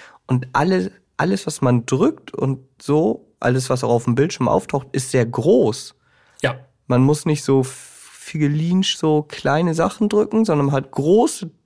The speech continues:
Speaker 1: große Flächen, auf die man draufdrücken kann. Der Bildschirm reagiert super schnell, man muss nicht fünfmal drücken oder so.
Speaker 2: Ja, und es ist auch wieder alles schön orange hinterlegt, das, was angewählt ist, und alles andere ist sozusagen grau oder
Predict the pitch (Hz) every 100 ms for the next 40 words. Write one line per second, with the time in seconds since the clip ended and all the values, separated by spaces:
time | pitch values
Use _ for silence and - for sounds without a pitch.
0 | _ _ - 175 262 - - 202 247 -
1 | 185 170 156 151 147 208 - 196 185 180
2 | 180 185 - - - - - 135 139 170
3 | - 156 139 139 135 160 170 - - 196
4 | 190 - 151 151 160 156 139 135 131 127
5 | - 156 160 - 139 135 139 - 131 131
6 | 131 131 131 - _ 139 135 - - 170
7 | 175 156 165 175 160 156 160 165 165 151
8 | - 180 185 - 156 127 156 196 - 190
9 | 156 143 165 247 - 165 160 135 - 190
10 | 190 190 208 214 233 247 - 214 147 160
11 | 156 170 165 170 156 - 143 151 147 143
12 | 143 135 135 160 190 220 175 139 131 131